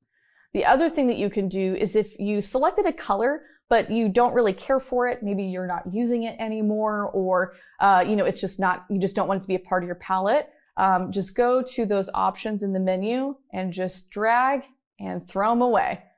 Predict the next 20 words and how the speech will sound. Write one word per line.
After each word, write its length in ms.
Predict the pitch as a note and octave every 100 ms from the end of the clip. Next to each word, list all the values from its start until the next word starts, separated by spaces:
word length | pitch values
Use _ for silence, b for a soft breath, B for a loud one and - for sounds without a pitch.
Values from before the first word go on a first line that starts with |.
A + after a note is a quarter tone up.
| _ _ _ -
We 100 | G3+
can 160 | G#3
just 180 | F3+ F3+
drag 520 | - G#3+ A3+ A#3+ A#3+ A#3+ -
and 160 | - F#3+
drop 300 | F#3+ F#3+ F#3+
them 160 | F#3 F#3
off 520 | - G#3+ C4 - - _ _
of 160 | - F3
the 40 |
color 280 | F#3+ - F#3
palette 320 | F#3 F#3 F#3
menu 520 | G3 G3 G#3+ C4 D#4 D#4 B B B
and 180 | - G3
customize 680 | F#3+ G3 F#3+ G3 F#3 F3+ F3
it 100 | -
further. 560 | - F#2+ - - - - _ _ _ _ _ _ _ _ _ _ -
Love 240 | G3 F3+
that. 260 | B2 - -
So 420 | - G3+ F#3